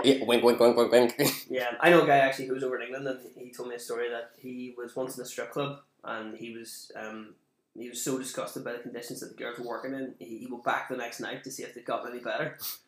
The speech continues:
Speaker 1: So I think that's something similar to what they were doing.
Speaker 2: <laughs> And he has done every night since.
Speaker 1: Yeah, yeah, he, he maintains it's, it's still a terrible place, but, uh, he'll keep going back until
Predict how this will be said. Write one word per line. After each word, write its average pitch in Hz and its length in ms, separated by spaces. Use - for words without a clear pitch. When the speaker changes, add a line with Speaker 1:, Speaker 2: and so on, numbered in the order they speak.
Speaker 1:
So 127 200
I 135 100
think 156 180
that's 139 200
something - 180
similar 127 280
to 127 100
what 131 80
they 143 80
were 139 60
doing. - 300
Speaker 2:
<laughs> - 120
And 120 140
he 123 100
has 120 220
done 120 420
every 131 260
night 123 220
since. - 440
Speaker 1:
Yeah, 139 100
yeah, 127 320
he, 127 180
he 135 100
maintains 131 460
it's, - 220
it's - 400
still 131 180
a 123 80
terrible 120 320
place, - 340
but, - 160
uh, 285 40
he'll - 300
keep 170 220
going 147 220
back 135 240
until 120 420